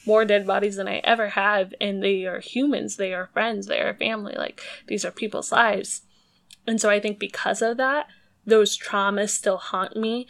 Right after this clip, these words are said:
where there are certain things that I will get super pissed off.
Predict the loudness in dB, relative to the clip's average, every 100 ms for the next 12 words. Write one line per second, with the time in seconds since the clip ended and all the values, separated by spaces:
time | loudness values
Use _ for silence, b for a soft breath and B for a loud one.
0 | B B -2 2 2 2 4 4 4 2
1 | 2 2 -6 -4 -2 -2 0 2 4 4
2 | 2 -6 -10 -8 -6 -6 -6 -6 -2 0
3 | -2 -4 -12